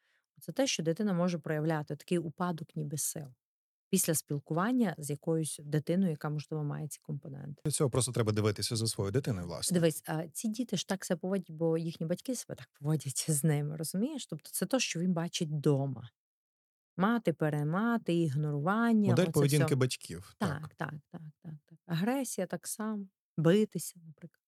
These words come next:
Speaker 1: ну.
Speaker 2: Про кордони, то, що ти казала, оце от якраз є той інструментарій,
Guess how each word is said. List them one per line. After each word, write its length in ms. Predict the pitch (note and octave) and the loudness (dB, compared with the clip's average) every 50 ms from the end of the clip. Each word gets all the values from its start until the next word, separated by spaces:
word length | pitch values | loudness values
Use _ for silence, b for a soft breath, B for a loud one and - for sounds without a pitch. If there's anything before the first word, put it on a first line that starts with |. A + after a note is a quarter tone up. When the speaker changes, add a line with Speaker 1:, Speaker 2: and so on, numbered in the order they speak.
| _ | _
Speaker 1:
ну. 160 | - D#3+ D#3+ D#3+ - | -10 -10 -10 -8 -4
Speaker 2:
Про 140 | - C#3 A#2+ | -4 -4 0
кордони, 500 | - C#3 A#2+ G#2+ B2+ F3+ A3+ A3 D3 G#2+ G#2+ - _ _ _ | 0 0 2 2 2 2 2 0 -2 -4 -8 -14 _ _ _
то, 100 | - A#2 | -4 -4
що 160 | - - A#2+ | -2 -4 -4
ти 140 | - - A2+ | -4 -4 -4
казала, 500 | - A#2 G#2 G2+ G#2 G2 G2+ - A#2 - - _ _ - | -2 0 0 0 0 -2 -4 -6 -10 -14 -18 _ _ -4
оце 200 | B2 A2 - F3+ | -4 0 0 0
от 120 | G#3 - | 2 2
якраз 480 | - A#2 - C3 C3+ C#3 C3+ - - - - | 0 0 2 0 2 2 2 0 0 0 -2
є 220 | B2+ G#2+ B2+ C3+ | 0 2 2 2
той 340 | A#2+ - B2 A#2+ B2 A#2+ B2+ | 2 4 2 2 2 2 4
інструментарій, 1000 | A#2+ A#2+ - - - A2+ A2 G#2+ G#2+ G2+ - G#2+ G2 G2 F#2+ G#2 C3 F3+ G3 | 4 4 4 2 2 2 2 2 2 2 2 2 0 0 -2 -2 -2 -4 -4